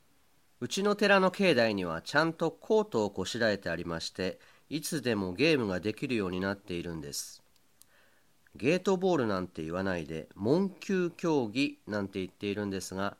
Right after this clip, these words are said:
要するに拳大のプラスチックの重い球を、種目のような杖でコツンとやる。三つの門があって、そこを通過してゴールの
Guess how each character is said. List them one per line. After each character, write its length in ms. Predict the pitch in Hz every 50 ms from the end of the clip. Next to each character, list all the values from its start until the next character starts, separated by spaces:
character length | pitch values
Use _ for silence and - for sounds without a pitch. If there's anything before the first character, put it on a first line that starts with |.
| _ -
要 180 | 120 139 170
す 160 | 170 - - 202
る 120 | 185 160
に 240 | 127 113 104 - - - - _ _ _ -
拳 460 | - 147 139 175 185 - - 190 180
大 260 | 156 190 208 214 196 170
の 140 | 135 110
プ 160 | 95 - 110 107
ラ 100 | 113 110
ス 80 | - -
チ 180 | - - -
ッ 40 | - _
ク 120 | - - 90
の 160 | 87 80 - -
重 240 | 98 113 139 147
い 80 | 139 -
球 140 | - 110 98
を、 440 | 95 92 87 85 92 104 107 - - _ -
種 200 | - - - 117
目 260 | 131 165 170 170 - 175
の 160 | 170 165 165
よ 220 | 156 160 160 147 113
う 40 |
な 300 | 95 85 82 82 76 - - -
杖 340 | - - - 180 165 131 98
で 180 | - - - -
コ 120 | - 147 147
ツ 160 | 147 - 208
ン 160 | 202 202 208 - _ _
と 140 | - 85 73
や 120 | - -
る。 120 | - - _ _ _ _ _ _ - - - - - - - _ _ _ _ _ _ _ -
三 160 | - 147 147
つ 180 | 147 - - 233
の 120 | 208 185
門 280 | 151 139 131 123 117 107
が 120 | 104 98
あ 40 | 92
っ 40 | 92
て、 340 | - _ - 107 101 104 -
そ 180 | - - 143 139
こ 180 | - - 170
を 80 | 170 160
通 320 | - - - 170 170 170
過 180 | 170 - 165 160
し 140 | 160 - -
て 320 | - 185 185 180 - - - 101
ゴ 180 | 98 135 165 170
ー 20 | 147
ル 100 | 131 107
の 160 | 101 92